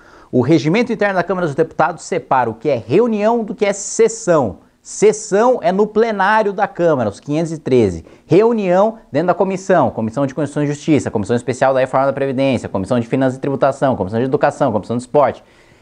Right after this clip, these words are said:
Reunião, comissão. Sessão, plenário. Então, você vê um deputado aí, se qualquer deputado falando, é, "Ah, pô, porque lá na sessão da comissão", já, o cara já não leu o regimento, já. Então, você já está sabendo, hein? Reunião, comissão, sessão, plenário.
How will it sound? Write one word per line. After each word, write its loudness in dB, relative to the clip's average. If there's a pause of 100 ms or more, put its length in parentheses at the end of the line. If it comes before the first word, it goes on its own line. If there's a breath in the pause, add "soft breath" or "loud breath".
(260 soft breath)
Reunião, 2
comissão. -4 (140)
Sessão, 0 (240)
plenário. 0 (380)
Então, 2
você -2
vê -2
um 0
deputado 0
aí, -2
se -12
qualquer -2
deputado 0
falando, -2 (380 loud breath)
é, 4
"Ah, 0
pô, 0
porque -4
lá 2
na 0
sessão 0
da 2
comissão", 0
já, 2
o -4
cara 0
já -6
não -6
leu 2
o 0
regimento, -2
já. -2 (140)
Então, 2
você 0
já 2
está -4
sabendo, -2
hein? -8
Reunião, 2
comissão, -4
sessão, -2
plenário. -2